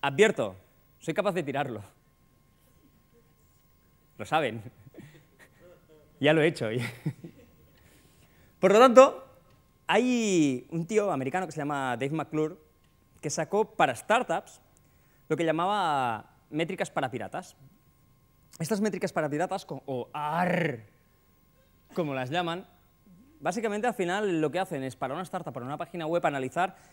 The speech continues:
el recorrido de las personas y hacer este embudo. No tiene más. ¿Mm? Estas mismas estadísticas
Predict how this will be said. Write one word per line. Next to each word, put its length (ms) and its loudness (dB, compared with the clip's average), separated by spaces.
el 100 0
recorrido 480 -2
de 80 -2
las 140 -6
personas 420 -4
y 60 -4
hacer 180 -6
este 220 -8
embudo. 340 -12
No 120 -8
tiene 180 -4
más. 260 -10
¿Mm? 80 -10
Estas 300 -2
mismas 500 -4
estadísticas 640 -4